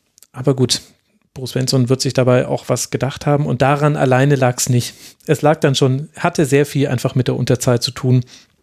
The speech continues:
und dem so fertigen Rückstand. Ich glaube,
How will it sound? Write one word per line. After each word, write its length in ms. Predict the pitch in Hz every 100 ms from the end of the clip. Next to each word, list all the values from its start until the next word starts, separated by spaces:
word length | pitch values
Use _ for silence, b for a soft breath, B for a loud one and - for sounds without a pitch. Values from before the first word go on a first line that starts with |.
| _ _ _ _ -
und 180 | - 120
dem 100 | 127
so 140 | 123
fertigen 420 | 117 120 120 123 120
Rückstand. 560 | 120 123 - - 120
Ich 140 | 120 -
glaube, 340 | 120 117 110